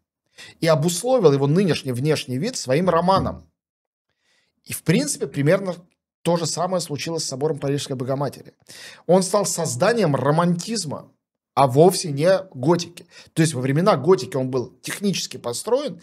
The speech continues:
и был, ну, вот одним из соборов во Франции. Кстати, я не считаю, что он самый красивый. У меня есть во Франции более любимые соборы. Но он точно самый знаменитый. Почему? Спасибо Гюго.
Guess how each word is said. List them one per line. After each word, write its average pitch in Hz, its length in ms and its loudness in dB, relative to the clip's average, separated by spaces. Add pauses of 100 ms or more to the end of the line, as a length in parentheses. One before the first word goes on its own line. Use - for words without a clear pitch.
(280)
и 139 100 0
был, 254 420 2
ну, 196 240 0
вот 202 240 -4
одним 143 460 0
из 160 120 -6
соборов 120 520 -4
во 120 80 -4
Франции. 135 480 -6
Кстати, 156 400 -4
я 127 120 0
не 127 80 -2
считаю, 139 220 -4
что 135 120 -6
он 117 40 -10
самый 120 240 -6
красивый. 135 480 -8 (220)
У - 40 -6
меня 131 60 -2
есть 127 100 -2
во 120 60 -6
Франции 127 300 -4
более 120 240 -2
любимые 120 380 -2
соборы. 107 400 -6 (180)
Но 143 80 0
он 151 100 2
точно 254 280 0
самый 185 260 -2
знаменитый. 147 500 -2
Почему? 180 640 -2
Спасибо 151 480 -6
Гюго. 110 380 -4